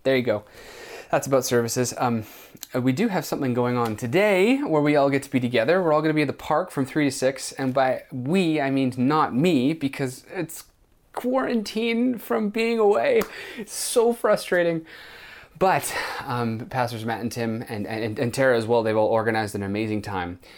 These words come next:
uh, to be, uh, together, to celebrate with one another. And I'm gonna stop talking about it 'cause I'm gonna be more jealous than I need to be. But I really encourage you to be there. It's one of those opportunities that we have, uh, to make the investment and to, uh, be there for your own sake and for the sake of others.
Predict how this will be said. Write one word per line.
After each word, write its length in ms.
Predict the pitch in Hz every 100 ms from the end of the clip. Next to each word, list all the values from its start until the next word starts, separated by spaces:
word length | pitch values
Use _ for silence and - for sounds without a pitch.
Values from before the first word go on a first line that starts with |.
| - -
uh, 180 | 107 98
to 160 | - 113
be, 320 | 107 107 101
uh, 260 | 92 87 - - - -
together, 640 | 127 113 120 117 117 110
to 260 | 104 107 95
celebrate 480 | - 131 127 117 117
with 140 | 117
one 80 | 117
another. 260 | 110 107
And 180 | 107 101
I'm 60 | 104
gonna 140 | 107
stop 220 | 104 104
talking 300 | - 110 110
about 200 | 113 110
it 120 | 107 -
'cause 160 | 110
I'm 340 | 104 98 92 95 -
gonna 160 | 104
be 100 | 95
more 180 | 98 98
jealous 460 | 98 98 95 - -
than 240 | 95 82
I 200 | - 67
need 180 | 60 131
to 40 | 127
be. 260 | 123 117 - - -
But 100 | -
I 40 | 143
really 320 | 147 160 160
encourage 340 | 147 151 131
you 20 | 131
to 40 |
be 120 | 120 120
there. 200 | 98 90
It's 160 | 117
one 100 | 143
of 100 | 139
those 180 | 139 131
opportunities 640 | 127 135 123 131 117 110
that 160 | 117 107
we 100 | 113
have, 320 | 104 92 85 - - - - -
uh, 260 | 131 110 104
to 120 | 117
make 220 | 110 104
the 120 | 107
investment 640 | 101 98 95 - 95 98 -
and 220 | - 101 92
to, 300 | - 101 95 - - -
uh, 140 | 101 104
be 220 | - 120
there 320 | 107 98 92
for 160 | - 110
your 180 | 107 113
own 140 | 113
sake 260 | 110 107 -
and 160 | 107
for 120 | -
the 80 | 104
sake 240 | - 110 101
of 100 | 95
others. 460 | 92 90 - -